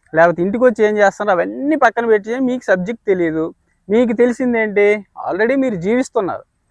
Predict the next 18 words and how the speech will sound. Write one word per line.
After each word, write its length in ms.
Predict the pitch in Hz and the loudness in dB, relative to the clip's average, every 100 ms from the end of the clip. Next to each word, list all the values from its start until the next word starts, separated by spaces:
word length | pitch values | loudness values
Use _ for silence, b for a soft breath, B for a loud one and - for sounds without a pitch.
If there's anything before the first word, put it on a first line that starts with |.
| _ - 139 | _ -2 2
already 300 | 202 247 277 | 4 4 4
మీరు 140 | 262 | 4
ఏదో 180 | 226 247 | 6 4
ఒక 60 | |
బిజినెస్ 460 | 233 196 220 285 - | 0 -2 -2 -2 4
చేస్తూ 260 | 262 - 277 | 4 4 -4
ఉన్నారు, 280 | 240 135 - _ - | -2 -4 -6 _ -4
లేదా 220 | 170 240 | 2 6
ఏదో 160 | 277 277 | 8 6
జాబ్ 340 | 214 214 262 262 | 6 6 6 6
చేస్తున్నారు. 400 | 277 - 208 131 - _ _ _ _ | 2 2 -6 -6 -10 _ _ _ _
పిల్లలకి 560 | 240 285 311 302 262 285 | 6 8 8 8 6 2
వన్ 280 | 247 214 226 | 2 2 2
అవర్, 220 | 220 233 - | 2 2 0
టూ 100 | 208 | 2
అవర్స్ 320 | 196 202 - | 2 0 -4
ఇచ్చి, 500 | 160 - - 196 107 - _ _ _ _ _ _ _ - | -10 -8 -2 -2 -2 -10 _ _ _ _ _ _ _ -2
వాళ్ళు 480 | 170 226 302 226 113 | 6 10 10 8 2